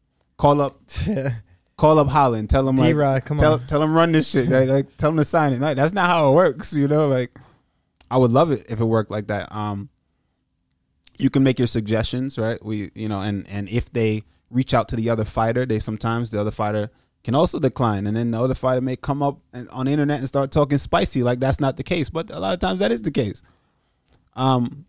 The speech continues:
Speaker 1: but it's not up to her. I don't think it's up to her. If she, if I was, I'm pretty sure there were other,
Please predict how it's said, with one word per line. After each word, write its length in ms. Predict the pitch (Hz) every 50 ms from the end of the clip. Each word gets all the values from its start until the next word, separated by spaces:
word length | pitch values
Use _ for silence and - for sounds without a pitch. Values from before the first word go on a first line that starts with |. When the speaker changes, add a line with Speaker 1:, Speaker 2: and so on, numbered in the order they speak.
| _
Speaker 1:
but 180 | _ 123 139 151
it's 80 | 160 185
not 140 | 190 170
up 140 | 143 - -
to 60 | 110
her. 120 | 104 104 98
I 80 | 117
don't 120 | 151 160 143
think 120 | 147 120
it's 100 | 113 -
up 120 | 98 80 -
to 80 | 117 98
her. 80 | 92
If 140 | 90 113 -
she, 200 | - - - 160 -
if 140 | 135 - -
I 100 | 151 160
was, 180 | 165 165 156 151 - - _ _ _ _ _ _ _ _ _ _ _ _ _ _ _ _ _ _ _ _ _ _ _ _ _ _ _ _ _ _ -
I'm 140 | 147 170 139
pretty 200 | - 202 202 190
sure 380 | - - 185 170 160 160 - - _ _
there 160 | 147 143 151 147
were 120 | 143 -
other, 320 | 139 139 135 131 - 101